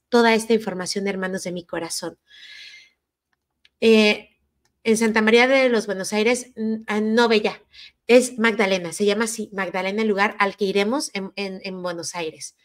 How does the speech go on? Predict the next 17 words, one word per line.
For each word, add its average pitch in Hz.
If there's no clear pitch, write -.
es 214
Magdalena 196
el 196
lugar. 160
Y 202
tiene 202
una 214
placita 196
ahí 202
con 214
un 202
obelisco 214
particular 208
donde 208
está 214
el 202
nudito 220